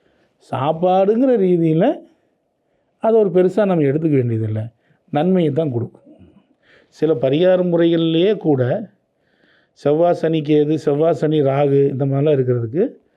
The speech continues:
கெடா வெட்டி பொங்கல் இடுறது ஒரு நல்ல வாய்ப்புகளை கூட கொடுத்துருக்கு, கொடுக்கலைன்னு சொல்ல முடியாது.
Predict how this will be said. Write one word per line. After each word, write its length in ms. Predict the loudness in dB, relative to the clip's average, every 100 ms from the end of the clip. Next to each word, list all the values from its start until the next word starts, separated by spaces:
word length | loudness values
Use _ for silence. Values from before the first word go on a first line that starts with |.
| _ _ -6
கெடா 300 | 0 2 2
வெட்டி 300 | 2 0 -2
பொங்கல் 380 | -2 -2 0 0
இடுறது 460 | 0 0 -2 -2 -4 _ _ _ _ _
ஒரு 200 | -2 -2
நல்ல 240 | 0 0
வாய்ப்புகளை 560 | 0 0 0 -2 -2 -4 -2
கூட 220 | -2 -2
கொடுத்துருக்கு, 520 | -2 -2 -2 -4 -6 -20 -20 _ _ _ _ _ _ _ _ _ _ _
கொடுக்கலைன்னு 380 | -4 -2 0 0
சொல்ல 260 | -2 -2 -2
முடியாது. 400 | -2 -4 -8